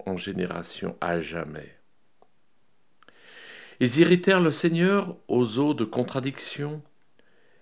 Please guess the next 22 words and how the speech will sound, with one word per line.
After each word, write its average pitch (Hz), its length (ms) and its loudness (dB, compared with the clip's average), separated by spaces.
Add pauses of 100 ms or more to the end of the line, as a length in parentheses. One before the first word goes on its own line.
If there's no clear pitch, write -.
(240)
et 127 100 8
Moïse 120 380 4
fut - 340 -4
affligé 98 580 -6
à 98 80 -4
cause 90 460 -2
d'eux, - 340 -6 (920)
car 90 200 -12
ils 98 240 -4
aigrirent 110 300 2
son 120 200 2
esprit, 139 640 -4 (840)
et 143 100 8
il 143 60 6
fit 147 180 -4
paraître 131 480 -4
de 117 80 2
la 107 140 -2
défiance 98 540 -6
dans 98 120 -8
ses 95 200 -6
paroles. 85 760 -10